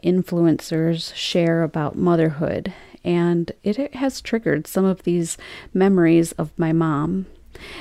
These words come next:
I can't think of one time in my life that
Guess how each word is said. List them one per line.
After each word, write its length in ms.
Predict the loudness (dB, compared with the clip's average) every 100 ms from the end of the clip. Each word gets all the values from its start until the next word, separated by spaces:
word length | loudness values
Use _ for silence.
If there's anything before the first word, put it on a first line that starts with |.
| -18 -8
I 120 | -4
can't 340 | 2 2 2 2
think 200 | 0 0
of 120 | 0
one 340 | 0 2 2
time 380 | 0 2 4 4
in 140 | 4
my 180 | 4 2
life 480 | 0 0 0 -2 -2
that 220 | -4 -6